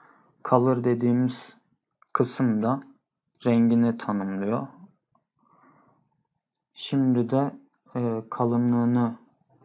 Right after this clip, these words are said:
belirleyelim. Bunu da line width yazarak tanımlıyoruz.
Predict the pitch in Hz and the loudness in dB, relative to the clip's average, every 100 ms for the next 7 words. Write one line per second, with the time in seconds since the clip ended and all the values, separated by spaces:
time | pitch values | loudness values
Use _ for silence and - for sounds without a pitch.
0 | _ _ _ _ _ _ _ _ _ 110 | _ _ _ _ _ _ _ _ _ -2
1 | 101 101 98 98 98 131 135 - _ _ | 0 -2 -2 -2 -2 -2 -4 -14 _ _
2 | _ _ _ _ _ - 123 131 123 131 | _ _ _ _ _ -6 0 2 4 2
3 | 135 - - 123 120 120 127 - - _ | 2 -2 -6 0 2 2 0 -4 -16 _
4 | _ _ - 127 123 120 - - - _ | _ _ -8 -4 -4 -6 -18 -20 -20 _
5 | _ _ - 117 107 117 104 117 - - | _ _ -4 -2 0 -2 -2 -4 -8 -20
6 | _ _ _ _ _ _ _ _ _ _ | _ _ _ _ _ _ _ _ _ _
7 | _ - 113 104 98 95 95 120 127 - | _ -6 -2 -2 -4 -6 -6 -8 -10 -16
8 | - _ | -20 _